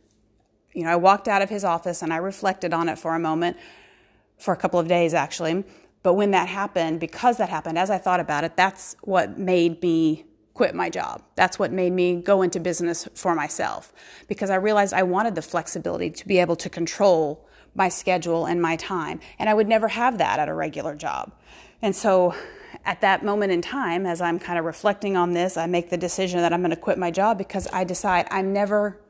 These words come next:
gonna let someone else dictate when I work or how much I work or when I spend time with my family. I decide that I'm gonna be in control of that. So I quit my job,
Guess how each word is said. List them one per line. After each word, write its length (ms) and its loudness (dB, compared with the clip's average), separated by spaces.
gonna 180 0
let 240 2
someone 440 -2
else 380 0
dictate 720 -2
when 360 2
I 160 4
work 460 -2
or 100 -2
how 220 -2
much 260 0
I 100 0
work 300 -4
or 100 -2
when 200 -2
I 60 0
spend 280 -4
time 180 -4
with 100 -4
my 100 -4
family. 460 -8
I 140 0
decide 400 -2
that 180 -6
I'm 220 2
gonna 160 0
be 420 -4
in 120 0
control 420 0
of 80 -8
that. 300 -2
So 140 -4
I 80 0
quit 240 4
my 120 2
job, 340 0